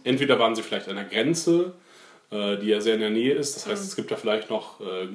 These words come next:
Speaker 1: Grenzübergänge, die bewacht werden, so ein Schlagstock, oder
Speaker 2: Mhm.
Speaker 1: sie kommen aus einer andere, anderen Kolonie, die in der Nähe ist. Also irgendwo, wo sie mit Menschen Kontakt haben,
Speaker 2: Ja.
Speaker 1: die Schlagstöcke haben.
Speaker 2: Ja, oder irgendjemand
Speaker 1: <clears throat>
Speaker 2: hat, ich meine, die können jedem begegnet sein, also andere, die auf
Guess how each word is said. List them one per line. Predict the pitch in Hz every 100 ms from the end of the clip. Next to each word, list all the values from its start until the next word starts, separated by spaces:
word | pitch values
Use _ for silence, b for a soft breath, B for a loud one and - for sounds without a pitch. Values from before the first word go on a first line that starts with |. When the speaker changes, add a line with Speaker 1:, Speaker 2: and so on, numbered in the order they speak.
| 110 -
Speaker 1:
Grenzübergänge, | - 117 123 120 110 113
die | 110
bewacht | 98 104 123 - 139
werden, | 131 135 139 143 143 B B B B _ -
so |
ein | 101
Schlagstock, | - 104 - - 117 - -
oder | 107 107 98
Speaker 2:
Mhm. | 98
Speaker 1:
sie | -
kommen | 113 107
aus |
einer | 107 107
andere, | 104 104 - - - -
anderen | 107 110 107
Kolonie, | - 110 107 135 160
die | 135
in | 123
der |
Nähe | 120 127 131
ist. | 127 127 -
Also | 104 127
irgendwo, | 165 151 135 123
wo | 120 120
sie | 110
mit | 113 110
Menschen | 113 131 131 113
Kontakt | - 117 - 120
haben, | 110
Speaker 2:
Ja. | 175
Speaker 1:
die | -
Schlagstöcke | - 92 - 113 - 117
haben. | 104 101 127 - -
Speaker 2:
Ja, | 180 180 185
oder | 190 185
irgendjemand | 208 196 139 208 208
Speaker 1:
<clears throat> |
Speaker 2:
hat, | 196 196 - -
ich | 190
meine, | 196 196
die |
können | 190 202 185
jedem | 185 185
begegnet | 185 175 165 165 165
sein, | 170 165 165
also | 165 170
andere, | 175 185 175 170 165
die | 165 165 165 - -
auf | 170 165 -